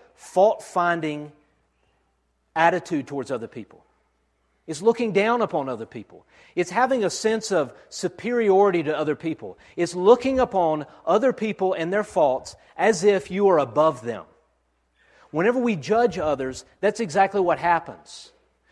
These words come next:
We become elevated. We become in the position of authority.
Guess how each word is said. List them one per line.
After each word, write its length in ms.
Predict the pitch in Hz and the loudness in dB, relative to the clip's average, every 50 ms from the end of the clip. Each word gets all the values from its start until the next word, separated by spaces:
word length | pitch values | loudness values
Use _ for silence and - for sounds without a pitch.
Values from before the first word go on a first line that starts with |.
| _ _ _ | _ _ _
We 160 | 147 185 247 | -4 -2 2
become 380 | 208 190 - - 214 214 190 | 2 2 2 2 -2 -2 -2
elevated. 680 | 170 180 190 202 208 180 151 170 139 117 101 90 - _ _ _ _ _ | 0 2 2 2 2 0 0 -2 -4 -4 -6 -12 -16 _ _ _ _ _
We 180 | 147 165 233 240 | -4 -2 -2 2
become 540 | 202 233 226 - 202 208 208 202 196 190 | 2 0 2 2 -2 0 0 0 0 -2
in 180 | 185 - 170 170 | -4 -6 -4 -4
the 80 | 165 151 | -4 -4
position 640 | - - 151 120 143 202 214 202 - 202 175 160 | -4 -6 -6 2 4 4 4 4 2 -2 -2 -2
of 160 | 165 - 151 139 | -4 -4 -4 -4
authority. 540 | 139 - - 170 170 170 151 123 104 87 | -6 -4 -2 0 2 2 2 0 -2 -8